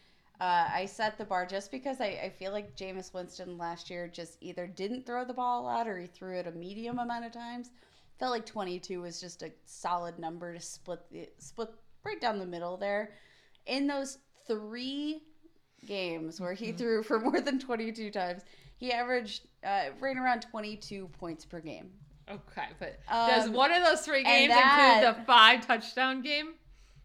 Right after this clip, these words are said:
Speaker 1: Yeah.
Speaker 2: Oh, okay.
Speaker 1: So,
Speaker 2: <laughs>
Speaker 1: so that is, like, that's the question mark.
Speaker 2: Oh, okay. So the one out of the three includes the week one game.
Speaker 1: And it was four, not
Speaker 2: Actually, he only had twenty attempts in that game, so it doesn't include it.
Speaker 1: Uh,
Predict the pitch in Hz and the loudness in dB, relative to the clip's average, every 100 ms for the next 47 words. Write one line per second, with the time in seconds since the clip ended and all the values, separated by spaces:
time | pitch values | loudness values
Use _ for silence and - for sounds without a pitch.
0 | - - 214 185 160 - 208 190 165 160 | -20 -8 -2 -2 -2 -4 0 0 0 -4
1 | 175 156 156 - 254 247 233 269 - - | -4 -4 -8 -2 2 2 0 -4 -10 -20
2 | - - 403 427 494 - 523 494 - - | -12 -2 0 4 4 2 -6 -6 -6 -12
3 | - 254 240 214 240 240 254 262 254 - | -6 0 0 2 2 6 6 6 2 -2
4 | - - 226 214 214 208 - - 202 185 | -20 -4 0 0 -2 -8 -12 -10 -4 -2
5 | 180 302 - - 220 202 196 - 202 202 | -4 -8 -14 -8 4 4 4 -8 -8 -4
6 | 202 - 185 208 196 185 170 156 185 185 | -6 -6 -4 0 0 -2 -4 -6 -6 -6
7 | - 185 185 202 220 240 269 254 226 208 | -8 -6 -2 0 4 6 6 6 4 0
8 | 226 214 202 190 214 190 - 180 180 240 | 0 0 0 0 -2 -2 -2 -4 0 -2
9 | 254 233 233 233 220 208 196 190 208 226 | -2 -2 0 0 0 0 0 -2 -2 -2
10 | 214 208 208 175 - - - - 349 415 | -4 -6 -10 -10 -12 -18 -2 2 4 4
11 | 311 311 349 392 415 349 392 403 311 359 | 2 2 2 2 0 0 -2 -2 -8 -4
12 | 415 - 202 170 180 165 160 170 226 254 | -6 -4 -6 -8 -12 -10 -10 -6 -4 -2
13 | 311 370 269 202 170 202 196 190 | -2 -2 -8 -8 0 2 4 2